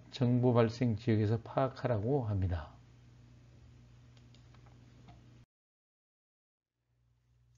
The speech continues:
마이클 해머 박사의 비즈니스 프로세스 리엔지니어링 수행을 위한 추진 절차입니다. 다섯 가지 추진 절차를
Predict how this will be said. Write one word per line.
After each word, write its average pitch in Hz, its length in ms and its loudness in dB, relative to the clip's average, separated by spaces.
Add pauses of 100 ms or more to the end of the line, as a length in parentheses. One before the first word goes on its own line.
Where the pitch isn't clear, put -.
(200)
마이클 147 440 8
해머 160 240 10
박사의 139 600 4 (220)
비즈니스 160 520 2
프로세스 160 560 0
리엔지니어링 127 1400 2
수행을 131 520 2
위한 113 200 0
추진 147 300 -4
절차입니다. 98 760 -2 (840)
다섯 123 400 4
가지 147 460 6
추진 160 340 -2
절차를 127 720 2